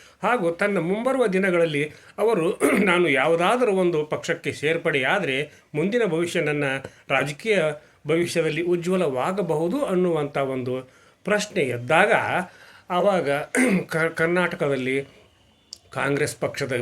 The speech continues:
ಬಿರುಗಾಳಿಯೇ ಬೀಸ್ತಾ ಇತ್ತು. ಹೀಗಿರುವಾಗ ಭಾರತೀಯ ಜನತಾ ಪಕ್ಷದ, ಆ, ಒಂದು, ಆ, ಪ್ರಭಾವ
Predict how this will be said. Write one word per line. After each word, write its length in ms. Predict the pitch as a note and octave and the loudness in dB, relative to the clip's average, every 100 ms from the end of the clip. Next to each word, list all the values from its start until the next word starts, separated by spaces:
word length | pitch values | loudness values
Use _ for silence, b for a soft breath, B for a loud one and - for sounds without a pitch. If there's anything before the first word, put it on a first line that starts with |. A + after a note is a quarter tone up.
| A#2+ A#2+ | -6 -4
ಬಿರುಗಾಳಿಯೇ 680 | D#3 D#3 B2+ C3+ F#3+ F3 F3+ | 0 0 0 -2 2 2 0
ಬೀಸ್ತಾ 460 | A#2+ C3+ C#3 - | 0 -4 -4 -4
ಇತ್ತು. 360 | A#2 G#2 - G2+ G2 B B | -4 -6 -8 -12 -12 B B
ಹೀಗಿರುವಾಗ 540 | C#3+ D3 C#3+ B2+ A#2+ A2+ G#2+ B2 B B - | -4 -2 0 0 -2 -2 -4 -6 B B -10
ಭಾರತೀಯ 440 | B2 C#3 F3 E3 C#3 | -2 -2 0 0 0
ಜನತಾ 400 | B2+ C3 B2+ B2 | 0 -2 -2 -4
ಪಕ್ಷದ, 720 | - C#3 - B2 A#2 A#2+ A#2+ B B - | -4 -6 -4 -4 -4 -4 -8 B B -10
ಆ, 20 | |
ಒಂದು, 600 | C#3+ C3 B2+ A#2+ A#2 A2+ | -6 -2 -2 -2 -4 -4
ಆ, 600 | A2+ _ _ _ D3 B2 | -8 _ _ _ -4 -4
ಪ್ರಭಾವ 520 | A2+ - E3+ A3 A3 | -4 0 2 2 0